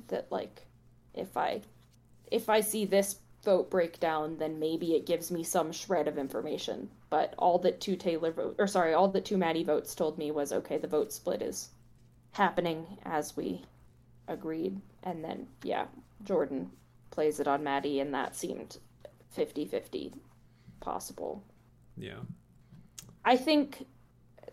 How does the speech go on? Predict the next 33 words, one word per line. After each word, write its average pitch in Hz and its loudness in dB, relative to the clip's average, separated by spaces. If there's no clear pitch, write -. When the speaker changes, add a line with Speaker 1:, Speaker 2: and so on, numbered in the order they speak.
Speaker 1:
I 196 4
mean, 180 2
I 185 4
haven't 196 4
listened 180 -2
to 180 -4
Jordan's 165 0
podcast 160 -4
yet, 160 -2
but 147 0
part 190 6
of 175 2
my 175 2
thought 180 4
is 170 0
that 165 2
if 226 8
you 214 -2
truly 208 2
are 175 8
number 175 4
ones 170 0
with 196 2
someone 202 2
and 160 -2
you 180 0
think 175 -4
that - 4
if 190 -2
you 180 0
play 175 4
an 175 6
idol 170 2